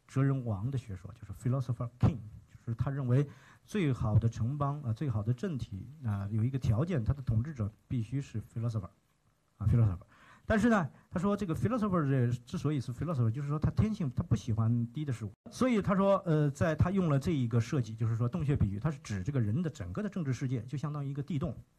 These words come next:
啊，一个地洞。那么一个，呃，公民是开始做哲学的追求，做哲-，哲学的探究，然后，呃，确实有所收获，就相当于一个，一个地洞里的囚徒摸索着出了这个洞穴。那出了这个洞穴以后，你们，你们都知道，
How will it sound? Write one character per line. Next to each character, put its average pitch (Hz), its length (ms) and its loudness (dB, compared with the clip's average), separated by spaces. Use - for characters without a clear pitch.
啊， 123 100 2
一 139 40 6
个 143 80 2
地 143 140 2
洞。 120 160 0
那 226 140 2
么 233 160 6
一 185 160 0
个， 170 300 -2
呃， 139 220 2
公 220 220 4
民 151 340 4
是 151 280 4
开 175 240 4
始 117 240 4
做 139 240 2
哲 127 200 2
学 139 140 -2
的 135 160 -2
追 185 160 0
求， 107 180 2
做 151 160 -2
哲-， 139 140 2
哲 131 180 0
学 143 140 2
的 139 80 0
探 175 260 0
究， 143 200 0
然 139 160 -2
后， 156 140 2
呃， 135 260 2
确 151 180 0
实 147 120 -2
有 165 140 2
所 117 140 0
收 214 220 -4
获， 165 160 0
就 135 80 0
相 208 280 -4
当 202 160 -2
于 143 120 -2
一 143 100 -8
个， 143 240 -6
一 123 80 -6
个 120 100 -6
地 151 160 -8
洞 139 160 -4
里 104 60 -4
的 101 100 -8
囚 127 220 -2
徒 123 180 -2
摸 170 200 0
索 110 160 -2
着 104 120 -6
出 - 340 -4
了 139 80 -2
这 117 100 -2
个 107 60 -4
洞 117 160 -2
穴。 113 180 -8
那 151 80 -2
出 294 160 0
了 320 100 2
这 269 60 -2
个 233 80 0
洞 233 160 0
穴 208 160 4
以 135 60 4
后， 123 160 0
你 120 100 -4
们， 127 160 -2
你 123 100 0
们 120 120 2
都 123 40 6
知 123 140 0
道， 110 100 6